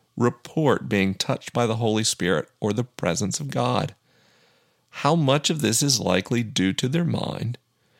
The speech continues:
with the appropriate atmosphere being set by the worship team? Could the right setting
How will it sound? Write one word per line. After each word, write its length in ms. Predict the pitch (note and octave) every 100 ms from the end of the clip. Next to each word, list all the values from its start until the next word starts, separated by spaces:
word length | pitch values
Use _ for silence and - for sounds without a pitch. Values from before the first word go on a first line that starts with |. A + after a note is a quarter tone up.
| _ _ _ _ -
with 200 | G#2 -
the 120 | G2+
appropriate 600 | F2+ - G#2+ A2+ D3 C3+ G#2+
atmosphere 560 | G#2 A2 - A#2 A#2
being 260 | G#2 F#2+ F#2+
set 320 | - F#2+ -
by 140 | -
the 100 | G2
worship 380 | G#2+ C3+ - D#3+
team? 320 | - - B2+ _ _ _ _ _ -
Could 180 | - B2+
the 80 | B2+
right 340 | B2+ D3 -
setting 440 | - D3+ D#3 D#3